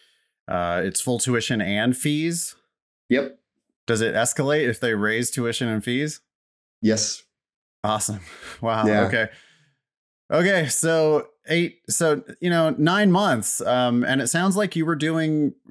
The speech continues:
Speaker 1: Tyler, roughly twenty hours a week, something like that?
Speaker 2: I'd say that's pretty accurate. Yep. Yep.
Speaker 1: Okay. That's a
Speaker 2: Basically three hours every day.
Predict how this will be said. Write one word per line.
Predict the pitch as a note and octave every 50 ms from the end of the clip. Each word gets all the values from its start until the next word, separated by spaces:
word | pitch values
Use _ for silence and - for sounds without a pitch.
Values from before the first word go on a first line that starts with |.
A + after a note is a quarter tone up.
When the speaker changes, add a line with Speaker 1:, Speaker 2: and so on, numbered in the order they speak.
| G2+
Speaker 1:
Tyler, | - D3+ C#3 C#3 C#3 C#3 C3+ B2+
roughly | B2 B2+ C#3 D3 - - D#3 D3+ D3 C#3+ C#3+ C#3+ C#3 C#3 C#3 B2
twenty | - - - C3+ C3+ C#3+ D3 C#3+
hours | C#3+ C#3 C#3 C#3+ C#3+ D3 C3 C#3
a | C#3+
week, | C#3 D3 D#3+ E3+ D#3+ - - - _
something | - - - C#3 C#3+ C#3+
like | C#3+ C#3+ C#3 -
that? | D#3+ D#3+ F3+ F3 - - _ _ _ -
Speaker 2:
I'd | A#2+ B2 B2
say | - - C3 A#2+ A2+
that's | A2+ A2+ A2 -
pretty | - - - B2 A2 G#2 G#2 G2+
accurate. | F#2+ E2+ C#2+ - - F2 E2+ D#2+ - -
Yep. | - G2+ G2 - - _ _ _ _ _ _ - -
Yep. | G#2
Speaker 1:
Okay. | G2+ G#2+ G2 F#2 - - - A#2 A#2+
That's | B2+ D#3+ -
a |
Speaker 2:
Basically | B2 A2+ B2 A2+ A2 G#2+
three | G#2 - - A2+ A2 G#2+ G#2
hours | G2+ G2 F#2+ F#2+ F#2 F#2
every | F2 E2+ E2+ F2
day. | D#2 A#1+ G1+ - G2+